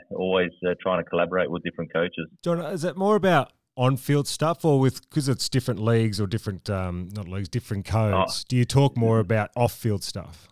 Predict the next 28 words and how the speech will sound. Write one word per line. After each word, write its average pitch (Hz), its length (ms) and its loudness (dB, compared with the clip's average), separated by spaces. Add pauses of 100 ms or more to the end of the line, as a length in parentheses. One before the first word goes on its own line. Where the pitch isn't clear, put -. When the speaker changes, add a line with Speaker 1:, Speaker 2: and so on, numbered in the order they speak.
(120)
Speaker 1:
Yeah, 107 420 2
<laughs> - 80 -16
it's 113 280 -2
more 139 200 2
about 95 260 0
off-field 90 440 -2
stuff, 87 180 -4
Speaker 2:
Yeah. 101 80 -2
Speaker 1:
to 92 60 -6
be 87 160 -2
honest. 90 380 -2
The, 98 140 0 (400)
the 117 120 2
on-field 156 400 0
stuff 110 300 2
is, 104 160 -2 (180)
uh, 95 300 4 (100)
is 98 220 -10
probably 147 240 -2
the 104 80 -4
easiest 110 560 -2
bit. 92 200 -6 (120)
You 92 100 -10
know, 87 100 -2
you, 98 300 -2
you're, 95 280 0 (420)
you're 95 140 -4
quite 113 340 0